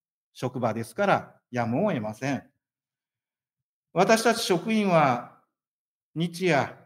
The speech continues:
改善努力をしているのですが、残念ながら、利用者さんに対する身体的虐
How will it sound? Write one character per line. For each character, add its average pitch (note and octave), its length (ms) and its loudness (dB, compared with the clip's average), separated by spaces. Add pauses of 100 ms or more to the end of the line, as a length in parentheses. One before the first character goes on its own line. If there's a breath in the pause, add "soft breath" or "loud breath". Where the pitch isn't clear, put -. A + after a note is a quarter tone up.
(300)
改 F3+ 220 4
善 F3+ 400 -2
努 D#3+ 120 0
力 F#3 260 0
を A2 80 -6
し - 100 -14
て F3+ 160 -2
い F#3+ 40 -2
る A3 80 -4
の A3 140 -2
で C#3+ 100 -2
す B2+ 140 -6
が、 B2 340 -2 (320)
残 A#2+ 280 -2
念 D3 160 -2
な E3 140 2
が F3+ 140 2
ら、 - 340 0 (360)
利 B2+ 100 -6
用 E3 200 2
者 E3 160 0
さ C#3 180 -2
ん C3+ 300 -6
に D#3+ 100 -10
対 G3 260 -2
す E3+ 200 -6
る D#3 300 -4 (380)
身 E3+ 420 -4
体 D#3 280 2
的 D3+ 320 -8
虐 A#2 160 -2